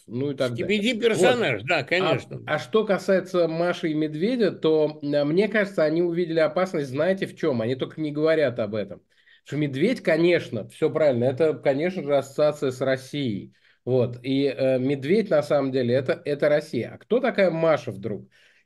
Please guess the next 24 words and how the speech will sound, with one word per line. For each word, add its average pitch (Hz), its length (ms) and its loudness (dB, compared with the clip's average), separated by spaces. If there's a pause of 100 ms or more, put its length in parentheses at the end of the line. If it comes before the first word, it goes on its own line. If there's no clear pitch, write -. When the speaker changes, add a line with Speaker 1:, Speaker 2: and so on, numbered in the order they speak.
(120)
Speaker 1:
Это, 208 540 2 (460)
э, 185 40 -2
э, 208 280 0
это 190 260 0
феминизированный 185 1080 2
Запад. 139 580 -2 (680)
Э, 143 220 4
Запад, 185 420 2
в - 80 -16
котором 165 360 2
победили 151 400 -4
феминистки, 156 640 -2
и 190 180 -4
они 202 360 2
у-, 180 500 2
э, 160 300 6
они 165 220 2
управляют, 170 640 2
вертят 139 460 -2
Медведем, 143 500 0
как 156 200 -2
хотят. 165 400 -2
А 143 80 2
он, 180 240 -4